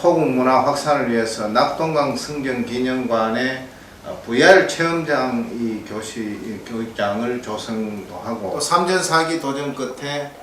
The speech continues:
어, 평생 학습 도시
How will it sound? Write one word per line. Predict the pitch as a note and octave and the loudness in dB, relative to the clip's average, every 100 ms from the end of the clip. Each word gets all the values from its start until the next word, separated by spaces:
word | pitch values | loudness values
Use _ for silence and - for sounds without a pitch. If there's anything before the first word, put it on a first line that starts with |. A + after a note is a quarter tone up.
| - - - - | -20 -20 -20 -18
어, | - - - - - - - - | -14 -12 -12 -14 -16 -18 -20 -10
평생 | C#3 B2+ D3 D3 C#3+ C#3+ C#3 C#3 C3+ | -6 -4 0 2 2 -2 -4 -6 -6
학습 | - - D#3+ - | -6 -6 -6 -6
도시 | - - | -6 -6